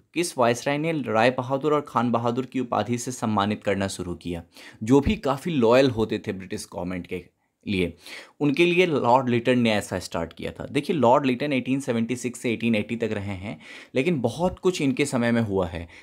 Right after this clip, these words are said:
जैसे आर्म्स एक्ट इन्होंने लाया था कि किसी भी हिंदुस्तानी को बिना लाइसेंस के कोई भी किसी भी तरह का आर्म्स नहीं रखने दिया जाएगा, जबकि ब्रिटिशर्स को ये परमि-, परमिशन होता था। इन्होंने वर्नाकुलर प्रेस एक्ट लाया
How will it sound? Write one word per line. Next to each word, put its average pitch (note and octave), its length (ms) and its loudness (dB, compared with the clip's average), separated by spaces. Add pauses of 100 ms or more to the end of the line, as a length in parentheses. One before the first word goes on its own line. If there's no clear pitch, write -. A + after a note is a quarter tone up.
(140)
जैसे C#3 440 2 (260)
आर्म्स D3+ 360 6
एक्ट C3 300 -6
इन्होंने A#2+ 280 2
लाया G2+ 240 4
था G#2+ 160 -6
कि G#2 140 -8
किसी A2 260 0
भी B2 180 4
हिंदुस्तानी G#2+ 560 0
को A2+ 200 2
बिना G#2 260 2
लाइसेंस G2 440 0
के A2 220 2 (180)
कोई A2+ 180 4
भी A2+ 140 2
किसी A#2+ 280 0
भी A#2+ 80 2
तरह G#2 220 0
का F#2+ 140 -2
आर्म्स F#2 340 0
नहीं F2+ 160 -2
रखने F2 260 -4
दिया F2+ 200 -2
जाएगा, F#2 380 0
जबकि A2+ 360 -6
ब्रिटिशर्स G2+ 500 0
को A2 100 0
ये G2+ 80 2
परमि-, F#2+ 680 -8 (100)
परमिशन G2+ 360 -2
होता E2+ 280 -2
था। D#2+ 280 -10 (460)
इन्होंने C3 240 6
वर्नाकुलर B2+ 540 4
प्रेस C#3 380 2
एक्ट C3+ 200 -2
लाया F#2+ 320 0